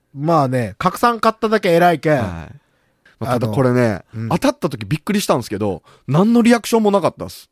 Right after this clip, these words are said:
Speaker 1: 普通に、
Speaker 2: な、
Speaker 1: お、お。
Speaker 2: あ、あ、あ？みたいな。あ、揃っとるな、みたいな。
Speaker 1: これがでも五十万とかやったら違うんやね、もっと。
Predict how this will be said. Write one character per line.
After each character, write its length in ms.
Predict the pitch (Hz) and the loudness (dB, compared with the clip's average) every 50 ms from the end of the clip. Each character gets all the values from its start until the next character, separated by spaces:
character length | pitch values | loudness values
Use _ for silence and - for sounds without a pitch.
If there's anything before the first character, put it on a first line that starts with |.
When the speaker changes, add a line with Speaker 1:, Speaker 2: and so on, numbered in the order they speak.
| _ _ _ _ _ _ | _ _ _ _ _ _
Speaker 1:
普 100 | - - | -18 -12
通 260 | - - 202 196 190 | -4 0 2 4 4
に、 340 | 180 180 175 170 170 160 - _ _ _ _ _ - | 4 2 0 -2 -2 -6 -10 _ _ _ _ _ 0
Speaker 2:
な、 180 | 254 262 240 - - - _ - | 2 2 2 0 -4 -16 _ -2
Speaker 1:
お、 320 | 202 220 202 208 214 - _ _ _ _ _ - - - | 2 4 4 4 4 0 _ _ _ _ _ -16 -4 2
お。 240 | 175 190 208 202 190 | 4 6 6 4 2
Speaker 2:
あ、 60 | - _ _ - - _ _ _ _ _ _ _ _ _ _ _ _ _ _ _ _ _ _ _ _ _ _ _ _ _ _ _ _ _ _ | 0 _ _ -20 -20 _ _ _ _ _ _ _ _ _ _ _ _ _ _ _ _ _ _ _ _ _ _ _ _ _ _ _ _ _ _
あ、 180 | - 185 233 302 | 2 4 6 6
あ？ 40 | 440 508 508 _ _ _ _ _ _ _ _ _ _ - | 4 2 -2 _ _ _ _ _ _ _ _ _ _ -2
み 120 | 139 143 | -2 0
た 100 | 127 110 | 0 0
い 80 | 90 87 | -4 -4
な。 80 | 82 - _ _ _ _ _ _ _ _ - | -12 -16 _ _ _ _ _ _ _ _ 2
あ、 180 | - 190 190 185 _ _ _ _ _ _ _ _ _ _ _ _ _ _ | 4 4 4 4 _ _ _ _ _ _ _ _ _ _ _ _ _ _
揃 680 | - - - - - - - - - - 247 262 254 254 | -20 -20 -20 -20 -20 -18 -18 -14 -8 -4 -2 0 0 0
っ 60 | 247 _ _ _ _ _ _ - _ _ | -2 _ _ _ _ _ _ -20 _ _
と 140 | - 233 208 | 2 4 4
る 80 | 160 127 | 4 4
な、 260 | 113 110 107 90 85 87 | 2 2 0 -2 -4 -8
み 60 | - | -12
た 100 | - - | -14 -14
い 20 | |
な。 60 | - - - - _ _ _ _ _ _ _ _ _ _ _ _ _ - | -16 -16 -20 -20 _ _ _ _ _ _ _ _ _ _ _ _ _ -2
Speaker 1:
こ 80 | - 220 | 0 0
れ 100 | 285 277 | 2 2
が 100 | 277 240 | 2 2
で 100 | 254 233 | 2 0
も 100 | 175 131 | -2 -2
五 160 | 117 147 165 | -2 -2 -2
十 200 | 170 240 277 285 | -2 -2 -4 -4
万 200 | 294 302 302 277 | -4 -6 -6 -6
と 80 | - | -4
か 60 | 196 185 | -4 -4
や 40 | |
っ 20 | 156 | -4
た 120 | - 127 | -4 -8
ら 260 | - - - 131 139 | -6 -6 -4 -4 -4
違 40 | 127 | -4
う 40 | 117 | -6
ん 40 | 107 | -8
や 80 | 95 | -14
ね、 80 | 87 90 | -16 -18
も 100 | 87 92 | -20 -20
っ 40 | - | -20
と。 100 | - | -20